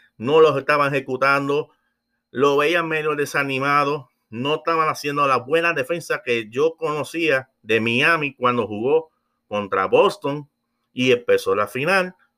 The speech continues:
con los Lakers. Pero ya eso es historia. ¿Qué podemos decir? Se acabó el partido. noventa y tres a ciento seis. Y si vinimos a ver,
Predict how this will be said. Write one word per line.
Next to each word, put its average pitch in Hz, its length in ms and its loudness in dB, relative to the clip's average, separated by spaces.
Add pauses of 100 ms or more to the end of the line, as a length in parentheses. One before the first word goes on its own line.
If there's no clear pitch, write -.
(200)
con 95 180 -6
los 90 120 -4
Lakers. 107 580 -2 (2000)
Pero 110 200 2
ya 120 140 4
eso 185 160 2
es 185 80 2
historia. 208 480 2 (240)
¿Qué 139 120 0
podemos 160 320 0
decir? 131 340 -6 (340)
Se 131 200 -2
acabó 123 420 2
el 131 80 -2
partido. 170 720 -6 (540)
noventa 120 460 -2
y 113 60 -4
tres 143 280 2
a 139 100 -2
ciento 160 480 -2
seis. 120 300 0 (240)
Y 156 140 -6
si 160 160 -6
vinimos 165 460 0
a 175 100 2
ver, 135 260 4